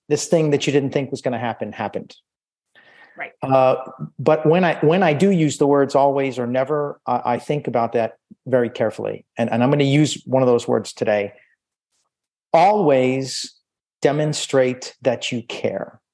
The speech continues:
Speaker 1: Be authentic as a leader in everything that you do. People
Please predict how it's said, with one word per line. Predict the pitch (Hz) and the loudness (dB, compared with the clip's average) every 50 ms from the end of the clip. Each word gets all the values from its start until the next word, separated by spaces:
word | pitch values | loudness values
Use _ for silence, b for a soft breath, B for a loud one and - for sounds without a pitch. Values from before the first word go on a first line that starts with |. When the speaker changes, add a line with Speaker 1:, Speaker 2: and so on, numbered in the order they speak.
| _ _ _ _ _ _ _ _ _ _ _ _ _ _ _ _ _ _ _ _ _ - | _ _ _ _ _ _ _ _ _ _ _ _ _ _ _ _ _ _ _ _ _ 0
Speaker 1:
Be | 117 160 175 | 2 4 4
authentic | 180 175 170 - - 180 170 185 185 - 120 - - - - - | 4 4 2 0 0 2 2 2 2 2 0 -2 -4 -8 -6 -4
as | 131 117 120 | -2 0 0
a | 123 | -2
leader | 120 123 151 160 165 139 117 - - - _ | -2 0 -2 -2 0 0 -2 -2 -4 -8 _
in | 123 120 - | -10 -6 -4
everything | 123 127 131 143 - - 139 131 123 | -4 -4 -4 -4 -4 -4 -4 -2 -2
that | 123 120 - - | -2 -4 -4 -4
you | 120 113 | -6 -4
do. | 110 110 - - - _ _ _ _ _ _ _ _ _ _ _ _ _ _ _ _ _ _ _ _ _ _ _ _ _ _ _ _ _ _ _ _ _ - | -4 -4 -6 -6 -10 _ _ _ _ _ _ _ _ _ _ _ _ _ _ _ _ _ _ _ _ _ _ _ _ _ _ _ _ _ _ _ _ _ -2
People | - 220 214 - 185 170 170 170 165 165 170 - - - _ | 0 0 2 4 4 4 4 4 2 0 -2 -8 -14 -20 _